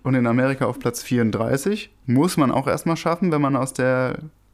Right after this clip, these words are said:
Stinke-Punk-Band-Szene kommt. Und das passt irgendwie, denn der Pop-Appeal auf dem Album ist sehr groß, ohne dass die Band da an irgendeiner Stelle wirklich das Gesicht verliert. Auf dem Album findet man,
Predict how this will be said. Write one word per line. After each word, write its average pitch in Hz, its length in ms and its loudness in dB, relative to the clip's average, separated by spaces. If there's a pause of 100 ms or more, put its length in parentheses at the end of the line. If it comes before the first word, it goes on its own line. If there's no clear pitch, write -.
(180)
Stinke-Punk-Band-Szene 160 1400 -2
kommt. 180 400 -2 (1040)
Und 143 480 0 (760)
das 127 200 -2
passt - 400 -4 (220)
irgendwie, 110 600 -2 (240)
denn 117 480 2
der 120 100 0
Pop-Appeal 165 680 0
auf - 160 -2
dem 143 180 2
Album 127 340 2
ist - 320 -6
sehr 127 220 0
groß, 131 500 -2 (200)
ohne 151 360 2
dass 135 260 -4
die 131 100 0
Band 123 320 0
da 120 160 2
an 113 100 2
irgendeiner 127 300 0
Stelle 120 500 0 (420)
wirklich 127 360 2
das 117 180 -4
Gesicht 113 340 -2
verliert. - 480 -4 (680)
Auf 139 180 0
dem 139 180 2
Album 131 300 0
findet 127 320 -2
man, 110 440 2